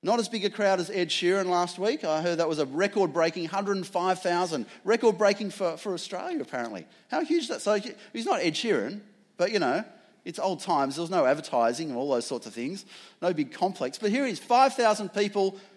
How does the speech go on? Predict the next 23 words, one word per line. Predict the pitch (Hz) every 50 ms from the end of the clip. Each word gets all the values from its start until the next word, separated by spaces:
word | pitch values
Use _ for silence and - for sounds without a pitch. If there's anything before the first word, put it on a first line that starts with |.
| _
men, | - 175 214 202 160 165 208 254 - - - - _ _ _ _ _ _ -
plus | 208 208 208 -
their | 214 190
wives | 180 175 180 175 170
and | 170 151
family, | - 151 127 120 117 117 123 151 165 - _ _ _ _ _ _ _ _ _ _ _ _ _ _ -
came | 190 170 160 156
out | 160 165 165 -
to | 180 143
him, | 131 135 127 131 143 160 156 - _ _
and | - 143 156
they | 160
didn't | 175 214 226 196
go | 196 180 170
to | 160
a | 151
comfortable | - 185 175 165 - - 135 120
stadium. | - - 143 147 165 170 131 110 92 98 131 147 - _ _ _ _ _ _ _ _ _ _ _ _ _ _ _ _ _ _ _ _ _ _ _ _ _ _ -
They | -
went | 147 165 -
to | 120
the | 104
desert, | 98 - 156 185 165 - 82